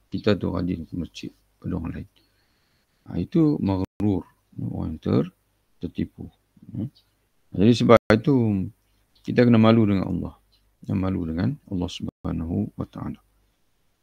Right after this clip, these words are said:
Tetapi dengan tujuan riak dan kepimpinan. Mana di-, di-, dilihat orang sebagai ada bakat kita kepimpinan. Seandainya ada orang lain yang mendahului, nescaya mereka memarahinya.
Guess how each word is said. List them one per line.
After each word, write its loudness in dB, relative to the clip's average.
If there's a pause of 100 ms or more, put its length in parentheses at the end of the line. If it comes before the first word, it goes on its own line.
(1200)
Tetapi 4 (380)
dengan 0
tujuan 2
riak 0
dan -4 (720)
kepimpinan. -4
Mana 2
di-, 2
di-, 0
dilihat 0 (160)
orang -2
sebagai -6
ada -2
bakat -4
kita -10
kepimpinan. -8 (560)
Seandainya 6
ada 4
orang 4
lain 6
yang 0 (240)
mendahului, 2
nescaya 0 (320)
mereka -2
memarahinya. -4